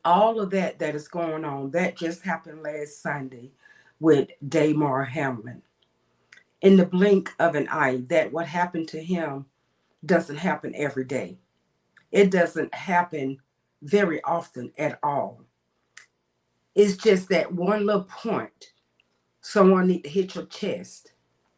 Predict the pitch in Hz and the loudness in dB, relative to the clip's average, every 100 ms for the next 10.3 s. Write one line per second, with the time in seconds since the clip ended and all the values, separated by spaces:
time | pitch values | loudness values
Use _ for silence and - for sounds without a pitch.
0 | _ - - 185 185 247 - - 226 - | _ -6 6 6 8 6 4 0 -4 -6
1 | - 208 - _ - _ _ _ _ _ | -10 -8 -8 _ -20 _ _ _ _ _
2 | _ _ _ _ _ _ - _ _ _ | _ _ _ _ _ _ -20 _ _ _
3 | _ - 214 185 143 - 120 - _ - | _ -4 6 6 6 -2 -12 -12 _ -20
4 | _ _ _ _ _ _ _ - 190 262 | _ _ _ _ _ _ _ 0 2 2
5 | - 208 175 185 180 185 165 156 - 143 | 2 2 4 2 0 -2 -10 -10 -10 -10
6 | 131 143 143 143 139 131 147 143 135 127 | -10 -8 -8 -8 -12 -14 -14 -10 -10 -12
7 | 123 - _ _ _ _ _ _ _ - | -16 -20 _ _ _ _ _ _ _ -20
8 | - 202 175 - 127 - _ _ _ _ | -2 2 2 0 -16 -16 _ _ _ _
9 | _ - _ - - 226 208 - 214 202 | _ -20 _ -6 4 6 6 4 6 6
10 | 180 156 156 | 2 -4 -6